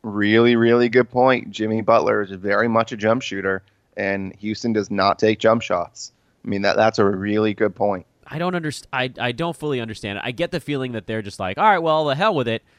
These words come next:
Speaker 2: Uh, Capela got played off the floor in the playoffs anyway, so maybe we'll get a taker on him. If they do, Philly would then have to move him 'cause Capela doesn't have a spot in Philadelphia. That's Joel Embiid's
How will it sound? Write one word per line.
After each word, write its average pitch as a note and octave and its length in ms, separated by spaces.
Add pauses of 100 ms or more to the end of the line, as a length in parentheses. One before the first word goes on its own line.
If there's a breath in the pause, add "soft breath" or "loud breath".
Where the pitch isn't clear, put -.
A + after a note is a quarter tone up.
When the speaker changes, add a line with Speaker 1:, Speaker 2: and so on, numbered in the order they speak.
(240)
Speaker 2:
Uh, A2 280
Capela E3+ 400
got C3+ 200
played D3 240
off B2 180
the A#2 80
floor C#3 320
in B2 80
the G2+ 80
playoffs A#2+ 420
anyway, G3 400
so C3 340
maybe B2+ 220
we'll A#2+ 120
get A2+ 140
a G#2+ 40
taker D3 280
on G#2+ 120
him. G2+ 120 (580 soft breath)
If B3 280
they E3+ 180
do, D3+ 760 (580)
Philly C4 360
would F3+ 200
then D#3 180
have C#3+ 260
to C3+ 60
move D3 280
him A3+ 400 (380)
'cause C#3+ 260 (360)
Capela G3 380
doesn't B2 160
have C#3 140
a D3+ 40
spot - 280
in B2+ 60
Philadelphia. A#2 520
That's F#3 200
Joel G#3 320
Embiid's A#3+ 460